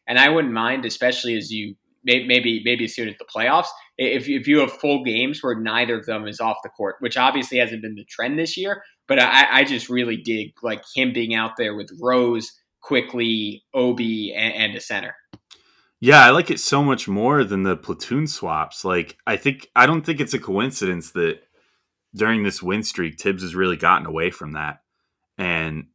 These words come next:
Speaker 2: been more open to mixing the bench unit with the starters and, like, seeing who plays well with each other,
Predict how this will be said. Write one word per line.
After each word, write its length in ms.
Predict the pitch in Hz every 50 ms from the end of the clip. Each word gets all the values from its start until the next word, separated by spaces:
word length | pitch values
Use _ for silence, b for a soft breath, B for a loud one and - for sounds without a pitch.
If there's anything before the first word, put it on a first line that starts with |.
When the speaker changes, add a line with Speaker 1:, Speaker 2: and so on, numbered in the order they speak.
| _ _ -
Speaker 2:
been 280 | 101 90 - 101 98 95
more 260 | 92 92 92 92 73
open 460 | 87 95 98 - - 95 90 85 80
to 560 | - - - 87 85 85 82 80 82 - _ _ -
mixing 880 | 90 87 87 92 98 95 - - - 98 95 90 87 85 82 80 80 - _
the 140 | - 87 87
bench 360 | 78 - 90 92 87 - -
unit 300 | - 90 87 82 82 76 - 87
with 180 | 87 80 - _
the 80 | - 78
starters 720 | - - - 95 95 95 78 73 76 76 73 - - - -
and, 440 | 92 87 82 80 78 78 76 76 78 _ _ _ _ _ _ _ _ _ _ -
like, 240 | - - 82 78 -
seeing 300 | - - 101 95 90 82
who 140 | 90 98 87
plays 280 | - 101 92 87 78
well 200 | 85 87 87 90
with 140 | 87 85 -
each 160 | 95 85 -
other, 520 | - 87 85 82 82 82 82 82 78 -